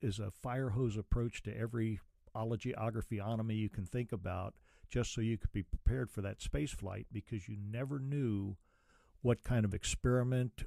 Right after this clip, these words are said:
or, uh, ex-, experiences, experiments, or scientific things you were going to do while you're on that space shuttle.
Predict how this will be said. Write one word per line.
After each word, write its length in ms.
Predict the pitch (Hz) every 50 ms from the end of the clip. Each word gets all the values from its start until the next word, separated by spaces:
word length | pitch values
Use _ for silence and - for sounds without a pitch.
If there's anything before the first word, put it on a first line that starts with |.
| - -
or, 540 | - 107 107 104 101 101 98 98 98 92 - _ _ _ _ _ _ _ _ _ _ -
uh, 320 | - 95 95 92 92 95 95 - _ -
ex-, 260 | 120 104 - - - - - - - - _ _ _ _ _ _ _ - _ _ _ -
experiences, 920 | - 104 - - - - 131 127 131 139 131 127 113 - 139 135 123 101
experiments, 840 | - - - - - 131 127 123 123 123 120 120 120 117 110 - - - - - - - - - - - 220
or 200 | 123 110 107 98
scientific 640 | - - 123 120 123 107 - - 117 - 113 101 -
things 320 | - 120 117 117 104 -
you 80 | - 110
were 80 | 104
going 260 | 95 98 107 110 104 98
to 100 | 95 98
do 180 | 98 123 131
while 180 | 131 107 98 98
you're 180 | 98 95 95
on 120 | 95 101 104
that 180 | 101 95 92
space 300 | - - - 123 135 135
shuttle. 360 | - - 95 85 87 90 -